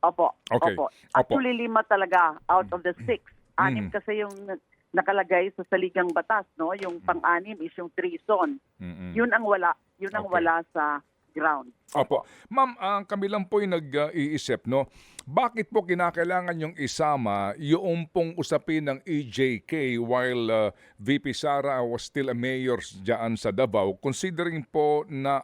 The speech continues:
Speaker 2: ang mga, ah, na hin-, na yung mga akusasyon laban sa kanya ay dapat present,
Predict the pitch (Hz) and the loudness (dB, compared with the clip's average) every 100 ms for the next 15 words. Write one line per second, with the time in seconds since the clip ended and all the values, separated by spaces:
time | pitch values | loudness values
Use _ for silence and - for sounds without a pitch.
0 | - 135 139 139 135 131 127 _ - - | -4 -4 -4 -4 0 -2 -2 _ -20 -20
1 | - _ 131 127 - 151 143 143 165 165 | -20 _ -4 -4 -4 -2 0 0 -2 -6
2 | - 143 147 147 139 135 151 135 151 175 | -6 -2 0 0 -2 -4 -6 -2 -2 0
3 | 160 151 151 151 143 151 - 139 - 202 | -2 0 0 -2 -4 -4 -2 -2 0 -2
4 | 208 165 156 139 135 135 135 147 127 98 | -2 -2 -2 -2 -4 -6 -4 -4 -4 -2
5 | 98 - 143 131 120 143 - 143 143 - | -4 -2 -4 -2 0 0 0 -4 -4 -2
6 | 131 127 - 160 110 | 0 0 2 0 0